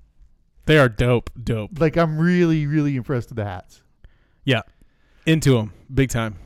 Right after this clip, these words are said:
Speaker 2: My, my favorite, I think, I'm calling the Carolina. Which
Speaker 1: The
Speaker 2: is,
Speaker 1: light blue.
Speaker 2: it's the light
Speaker 1: Yeah.
Speaker 2: blue with the gray back trucker. Yeah, it is. That's a cool looking hat.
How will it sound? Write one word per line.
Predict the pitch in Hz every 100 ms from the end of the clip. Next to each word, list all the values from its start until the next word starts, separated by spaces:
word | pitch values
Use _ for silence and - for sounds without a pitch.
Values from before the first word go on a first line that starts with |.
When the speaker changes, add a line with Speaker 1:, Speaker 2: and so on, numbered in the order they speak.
| -
Speaker 2:
My, | 151 165
my | 151 160 151
favorite, | - - 170 233 285 -
I | 170 208
think, | - 165 -
I'm | 147
calling | - 208 185
the | 135
Carolina. | - 165 160 123 127 180 - - _ _ _ _ _ _ _ _ _ _ _
Which | 160 165
Speaker 1:
The |
Speaker 2:
is, | 156
Speaker 1:
light | 160
blue. | 135 147 180 175 170
Speaker 2:
it's | 165 -
the | 175
light | 160 143
Speaker 1:
Yeah. | 143
Speaker 2:
blue | 202 208
with | 170
the | 135
gray | 113 139 160
back | 123 123 170 -
trucker. | - 151 151 233 233 _ _ _ _ _ _ _
Yeah, | 147 143 123 156
it | 175
is. | 190 131 113 - - _ _ _
That's | 147 165
a | 175
cool | - - 156 147 147 143
looking | 127 123 127 120 104
hat. | - 117 101